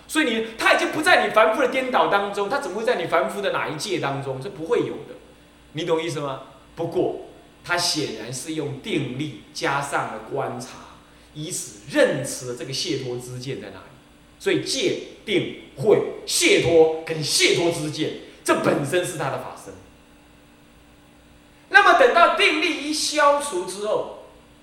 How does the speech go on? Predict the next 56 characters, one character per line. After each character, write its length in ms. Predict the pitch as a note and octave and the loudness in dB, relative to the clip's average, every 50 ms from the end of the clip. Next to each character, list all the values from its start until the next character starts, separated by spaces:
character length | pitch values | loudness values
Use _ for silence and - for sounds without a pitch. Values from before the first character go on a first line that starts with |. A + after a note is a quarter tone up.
| - _ | -16 _
他 180 | - D4 C#4 C4 | 4 6 8 8
会 220 | B3 A#3+ A3+ - | 8 8 6 4
又 80 | - A#3+ | 0 0
开 180 | A3+ A3 G#3+ E3 | 2 2 0 0
始 140 | D#3+ D3+ | 0 -2
观 200 | - E3 D#3+ D#3 | -2 -2 -2 -2
察。 360 | D#3 C#3 C3+ A2 G#2 - - - - - - _ - | -2 -4 -8 -8 -10 -12 -14 -18 -20 -20 -20 _ -4
这 100 | - - | -2 0
个 140 | - F3 D#3+ | 0 0 0
时 160 | - D3+ D#3 | 0 -2 -2
候， 60 | C#3+ | -2
我 160 | B2+ A#2 A2+ | -2 -4 -4
们 120 | A2+ A#2+ B2 | -8 -10 -10
说 200 | - C3+ C3+ B2+ | -8 -8 -8 -8
他 100 | C3+ C3+ | -8 -8
在 140 | C3+ A#2+ | -10 -10
五 140 | A#2+ - G#2+ G2 | -12 -12 -14 -14
不 140 | B2 A#2+ A#2+ | -14 -14 -14
还 100 | G2 F#2+ G2 - | -14 -16 -16 -16
天 140 | - G2 F#2 | -18 -18 -16
当 120 | G2 F#2+ F#2 - | -18 -18 -20 -20
中， 80 | - - - - - - - - _ _ _ - - _ _ _ _ _ _ _ _ _ _ - - - _ _ _ _ _ - - - - - - | -20 -20 -20 -20 -20 -20 -20 -20 _ _ _ -20 -20 _ _ _ _ _ _ _ _ _ _ -20 -20 -20 _ _ _ _ _ -20 -20 -20 -20 -12 -10
他 80 | F#3+ | -8
开 180 | F#3+ - G#3+ A#3 | -4 0 0 2
始 140 | - - C#3+ | 2 0 0
就 140 | - F#3+ - | -2 -2 -2
能 160 | C#3 C3+ - | -2 -2 -2
够 240 | - - - - - - - - - | -2 -4 -4 -6 -8 -14 -18 -18 -8
开 360 | - - D4 C#4+ C#4+ C#4+ C#4 | 2 4 6 6 6 6 4
始 260 | - - - C#3 A#2+ | 0 -2 -4 -6 -6
现 340 | - - - A3 F3 C#3 C3+ | -6 -2 -2 0 0 0 -2
行 320 | C3 - - - - - - | -4 -6 -8 -10 -14 -16 -18
了， 60 | - - - - - _ - | -20 -20 -20 -20 -20 _ 2
他 140 | - B3+ C4 | 6 6 8
又 180 | C4 A#3+ G3+ F3 | 8 8 6 4
开 180 | - G#3+ G#3+ | 4 2 2
始 160 | - - - | 0 0 -4
看 200 | D3+ - G3 F3+ | -2 -2 -2 0
到 80 | E3+ E3 | 0 -2
一 40 | D#3 | -2
个 60 | C#3 | -4
世 200 | - - D#3 C3+ | -6 -8 -10 -10
间 240 | B2 A#2+ A#2+ G#2+ - | -10 -10 -10 -10 -10
了。 40 | - - - - - - - - - - | -12 -16 -20 -20 -20 -20 -20 -20 -16 -2
这 100 | - F4+ | 0 2
个 80 | F4+ - | 2 2
世 220 | - - - B3+ | 2 0 -2 -2
间 220 | A#3 A#3 A#3+ A#3+ A#3 | 2 4 4 4 4
是 100 | - - | 2 -2
一 80 | F#3+ | -4
个 80 | F#3 F3 | -4 -4
清 260 | - - G3+ G3+ G3+ | -2 -4 -4 -4 -6
净 200 | G3+ A3 F3+ D3+ | -6 -8 -6 -6
的 80 | C#3 C3+ | -6 -6
世 200 | - C#3+ C3 A#2+ | -8 -10 -12 -12
间， 260 | - - F2+ - | -12 -12 -12 -12